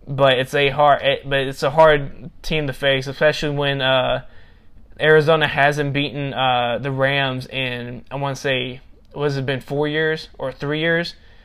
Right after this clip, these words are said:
Uh, yeah, I think it's been four years. They've lost to Arizona for, uh, eight straight ga-, or seven straight games. So, uh, Arizona needs to pull out a win here in a, against a team that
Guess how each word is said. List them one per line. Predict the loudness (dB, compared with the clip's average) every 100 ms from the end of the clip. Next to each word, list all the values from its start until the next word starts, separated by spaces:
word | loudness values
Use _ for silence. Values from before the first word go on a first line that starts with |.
| -20 -20
Uh, | -12 -12 -4
yeah, | 2 2
I |
think | 2
it's | -2
been | -2 -4
four | 0 0
years. | 2 0
They've | 0 -2 -4
lost | -6 4 6 6 2
to | -6 -2
Arizona | 0 0 -2 -4 -6
for, | -10 -14 -8
uh, | -4 -2 -2
eight | -4 -4
straight | -4 -4 -4
ga-, | -12 -10
or | -10 -10 -14
seven | -4 -2 0
straight | 0 -2 0
games. | 0 -2 -4 -8 -18 -20 -20 -18
So, | -2 4 6 6 4 -2 -16 -20 -20 -12 0
uh, |
Arizona | 4 4 4 2 4 4 4 2 0
needs | -2 -2 -2
to | -6
pull | 2 6
out | 6
a | 6 -2 -6 -10 -12
win | -6 -4 -2
here | -2 0
in | 0 -2 -2
a, | -2 -4 -6 -12 -8
against | -4 -4 -6
a |
team | -8 -4
that | -2 -2 -6